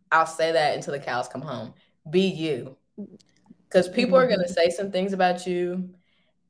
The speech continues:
Speaker 1: and you have to make that choice whether you believe them or not. You wake up in the morning every day and you see yourself in the mirror and you know who you are.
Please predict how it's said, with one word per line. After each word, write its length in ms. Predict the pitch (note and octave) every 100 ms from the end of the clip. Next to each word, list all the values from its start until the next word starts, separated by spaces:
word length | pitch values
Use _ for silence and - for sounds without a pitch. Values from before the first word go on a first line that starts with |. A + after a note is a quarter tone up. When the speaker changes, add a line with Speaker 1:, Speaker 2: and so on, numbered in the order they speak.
| _
Speaker 1:
and 320 | D#3+ F3 D#3+ C#3+
you 200 | F3+ B3+
have 180 | A3
to 60 | F#3+
make 180 | F#3+ F#3+
that 180 | E3+ E3+
choice 260 | E3+ E3+
whether 140 | E3+ E3
you 160 | F3
believe 300 | E3 D#3 D#3+
them 120 | D3+ C3
or 40 |
not. 320 | B2+ A#2+ - _ -
You 240 | D3+ G3
wake 220 | A#3 A#3 A#3
up 140 | A3+
in 100 | A3
the 60 | A3
morning 240 | G#3+ G#3+
every 220 | G3 G3+ G3
day 280 | F#3+ F#3 E3
and 100 | E3+
you 60 |
see 140 | F3 F#3+
yourself 380 | F3 F3 E3 E3
in 40 |
the 60 | D#3
mirror 220 | D#3 D#3 -
and 120 | D#3+
you 180 | D#3+ G3
know 280 | F3+ F3
who 140 | E3+ D#3
you 260 | D3 D#3
are. 340 | C#3+ - -